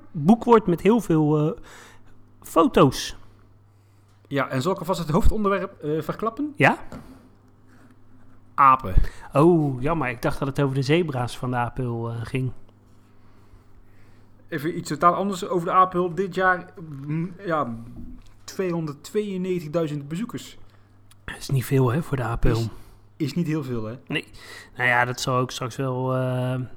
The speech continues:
Speaker 1: hè, wat allemaal gecommuniceerd is. Eh, veel, eh,
Speaker 2: Ja,
Speaker 1: bezoekersaantallen
Speaker 2: ik
Speaker 1: zijn met veertig, vijftig procent, eh, gedaald. Ja, dat komt niet echt als een verrassing.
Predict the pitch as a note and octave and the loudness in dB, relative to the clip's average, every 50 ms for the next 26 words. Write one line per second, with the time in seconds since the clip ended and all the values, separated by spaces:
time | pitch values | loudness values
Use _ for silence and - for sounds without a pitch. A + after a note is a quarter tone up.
0 | - - - - C#3 C#3 D3+ D3+ C#3+ B2+ - D3 C#3 C#3 C#3 C3+ C3 - - - | -18 -18 -10 -4 -2 0 0 0 -2 -2 -2 -2 0 2 2 0 0 -2 -2 0
1 | C#3 C#3 C3+ C3+ - - D#3 D3+ D3 D3 - D3 C#3+ C3+ - - - E3 D#3+ C#3+ | 2 2 2 0 0 0 0 0 0 0 -2 -4 -4 -4 -6 -8 -8 -6 -4 -4
2 | D3 D3 C#3+ C#3+ D3 - - - - - - - - - - - - - - - | -4 -4 -6 -6 -8 -10 -12 -14 -14 -14 -14 -14 -14 -14 -16 -16 -18 -14 -12 -10
3 | - - D3+ D3 C#3+ C#3+ C#3 C#3 C#3+ C#3+ C#3+ C#3+ C#3+ C#3+ C#3+ C#3 C#3 C#3 C#3+ - | -4 0 4 4 4 4 4 2 0 0 0 0 0 0 0 -2 -2 -2 -2 0
4 | A#2 - E3 C#3+ C#3 D3+ D3 - - D#3+ D3 C#3+ D3+ C#3 - D3+ C#3+ D3 C#3 - | 2 2 2 4 4 2 2 4 6 6 6 6 4 2 2 2 2 2 0 -2
5 | - - D#3 D3+ D#3 - D#3+ - - - E3 D#3 C#3+ - - D3 - - - - | -2 0 0 0 0 -2 -6 -8 -6 -4 -4 -4 -4 -4 -8 -12 -10 -10 -4 0
6 | - D3 D3 C#3+ C#3+ - D3+ D3 C#3+ C3+ - - C3+ C#3+ D3 D3 D#3+ D#3+ - - | 2 2 2 2 2 0 0 0 0 0 -2 -4 -2 0 2 2 2 0 -2 -4
7 | - B2+ C3 C3 A#2 - - C#3+ B2+ C3 B2+ - C#3 B2 - C#3+ C#3 B2 B2 A#2 | -6 -6 -6 -6 -8 -8 -6 -4 -4 -4 -4 -6 -8 -8 -6 -4 -4 -4 -4 -4
8 | - C3 C3 C3 - - C3 B2 A#2 | -2 -2 -2 -2 -4 -4 -4 -4 -6